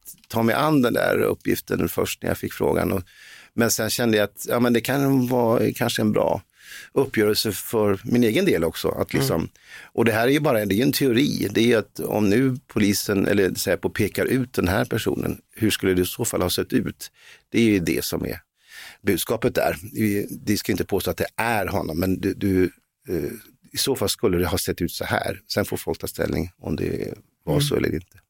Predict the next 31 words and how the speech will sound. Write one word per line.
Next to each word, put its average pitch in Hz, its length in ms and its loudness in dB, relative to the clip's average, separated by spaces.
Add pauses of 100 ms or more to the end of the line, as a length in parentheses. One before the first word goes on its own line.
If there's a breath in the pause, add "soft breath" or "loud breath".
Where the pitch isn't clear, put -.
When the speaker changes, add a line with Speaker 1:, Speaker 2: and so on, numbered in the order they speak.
(120)
Speaker 1:
Eller 90 100 -2
tro 90 200 -2
på - 120 -12
det 82 60 2
eller 87 120 0
inte - 120 -8
tro - 140 -20
på - 80 -14
det. - 20 -4
Speaker 2:
Hur 208 60 -2
känner 254 360 0
du 214 80 -4
kring 147 200 0
allt - 160 -4
det - 60 -10
där? - 220 -8
Har 143 80 2
du 160 60 2
lagt 175 260 -2
det 175 200 0 (1400)
vid 190 100 0
sidan 190 400 2
nu? 123 60 2
Är 135 60 2
du 165 80 4
klar 220 260 0
nu 135 120 2
med 131 120 2
det 151 60 0
Speaker 1:
Ja, 165 140 2
Speaker 2:
där, 156 60 6